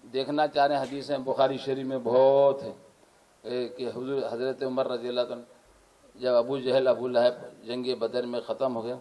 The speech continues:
खिताब फरमा रहे थे, "या रसूलल्लाह, ये क्या सुनते हैं?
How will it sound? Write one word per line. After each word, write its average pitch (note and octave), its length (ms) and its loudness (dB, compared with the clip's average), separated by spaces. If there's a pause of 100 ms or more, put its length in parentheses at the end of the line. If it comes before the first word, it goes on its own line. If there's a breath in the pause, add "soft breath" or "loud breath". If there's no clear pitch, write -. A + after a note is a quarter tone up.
(360)
खिताब C3 300 6
फरमा A#2+ 300 0
रहे A#2 140 0
थे, - 200 -12 (680)
"या B2 120 -10
रसूलल्लाह, G#3+ 420 -6
ये A#3 60 -2
क्या A#3 160 -4
सुनते G3+ 400 -8
हैं? D4 340 -4